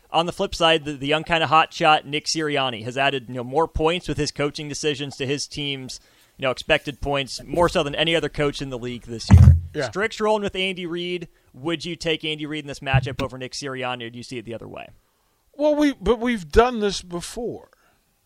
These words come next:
Speaker 2: Like, we've done this before. For a long time, it was Belichick versus the world.
Speaker 1: Mm-hmm.
Speaker 2: It was Belichick versus the world. And nobody was willing, like, w-, were you willing to take Tom Coughlin over Belichick?
Speaker 1: No.
Speaker 2: No.
Speaker 1: No.
Speaker 2: No. But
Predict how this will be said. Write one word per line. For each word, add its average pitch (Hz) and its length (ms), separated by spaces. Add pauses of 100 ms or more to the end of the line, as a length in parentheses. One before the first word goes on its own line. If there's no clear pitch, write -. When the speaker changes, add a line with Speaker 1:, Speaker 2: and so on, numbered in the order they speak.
(180)
Speaker 2:
Like, 170 160
we've 202 160
done 233 180
this 202 160
before. 165 400
For - 160
a 156 60
long 185 360
time, 139 300
it 160 60
was 160 160
Belichick 208 580
versus 131 300
the 139 100
world. 143 320 (640)
Speaker 1:
Mm-hmm. 113 220 (420)
Speaker 2:
It 185 60
was 214 140
Belichick 160 520
versus 120 260
the 175 60
world. 185 380
And 131 180
nobody 185 280
was 160 200
willing, 170 220 (300)
like, 180 180 (720)
w-, 175 160
were 170 160
you 185 160
willing 208 360
to 180 100
take 208 240 (180)
Tom 196 180
Coughlin 185 440
over 175 240
Belichick? 185 560 (160)
Speaker 1:
No. - 400 (260)
Speaker 2:
No. 262 720 (100)
Speaker 1:
No. - 240 (320)
Speaker 2:
No. 262 580
But 202 280